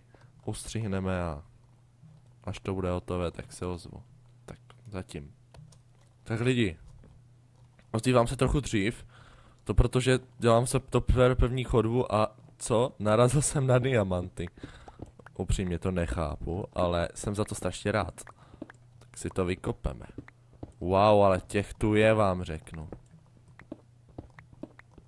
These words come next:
Wow, to je snad největší naležiště diamantů, jsem viděl. Deset diamantů v jednom? Hovno. Teda, pardon, ale ty kráso. Tohle je něco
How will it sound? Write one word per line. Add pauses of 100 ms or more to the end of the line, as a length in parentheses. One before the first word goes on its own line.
(880)
Wow,
to
je
snad
největší
naležiště
diamantů,
jsem
viděl. (200)
Deset
diamantů
v
jednom? (1300)
Hovno. (340)
Teda,
pardon,
ale (220)
ty
kráso. (1400)
Tohle
je
něco